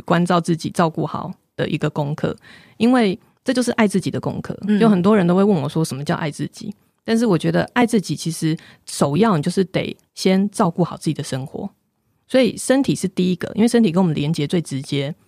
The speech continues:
Speaker 1: 我现在被打一下，我就是会痛。
Speaker 2: 嗯。
Speaker 1: 好，所以那个连结是最直接的。所以身体的照顾是很重要，包含你有没有熬夜，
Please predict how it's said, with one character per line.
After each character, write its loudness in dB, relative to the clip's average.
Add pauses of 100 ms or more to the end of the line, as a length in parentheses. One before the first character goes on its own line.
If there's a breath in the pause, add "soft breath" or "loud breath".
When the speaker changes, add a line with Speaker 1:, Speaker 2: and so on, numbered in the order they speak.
(140)
Speaker 1:
我 -4
现 2
在 4
被 2
打 -2
一 -8
下， 0
我 -6
就 -8
是 -6
会 -4
痛。 -4
Speaker 2:
嗯。 -4
Speaker 1:
好， -4
所 2
以 6
那 6
个 6
连 4
结 2
是 0
最 2
直 -12
接 -6
的。 -12 (280 loud breath)
所 2
以 2
身 2
体 2
的 0
照 2
顾 0
是 -2
很 -2
重 -2
要， 0
包 0
含 -2 (300)
你 -4
有 0
没 0
有 0
熬 -2
夜， -2